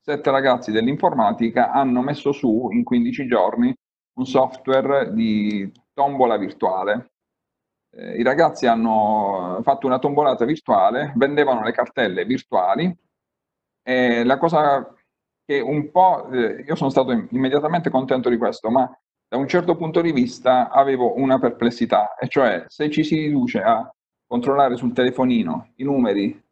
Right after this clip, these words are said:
che vengono fuori, quindi a questo punto quasi veniva meno il, il senso della comunità. Invece è stato esattamente il contrario.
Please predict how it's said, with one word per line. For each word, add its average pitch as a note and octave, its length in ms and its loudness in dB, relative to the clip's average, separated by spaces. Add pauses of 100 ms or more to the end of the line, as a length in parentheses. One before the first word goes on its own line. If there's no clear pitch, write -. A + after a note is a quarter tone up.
(200)
che A2+ 60 -4
vengono B2+ 320 0
fuori, A2 440 -2 (320)
quindi C3+ 220 0
a C3 40 0
questo C#3 280 2
punto A2 480 -2 (720)
quasi C#3 320 0
veniva A#2+ 300 4
meno B2 500 2
il, G2 840 0 (420)
il B2 120 -6
senso A#2+ 840 2
della A2 240 2
comunità. A2+ 400 2
Invece E3+ 260 0
è - 20 0
stato C3+ 220 0
esattamente C3 480 0
il A2+ 80 -2
contrario. F2 540 -2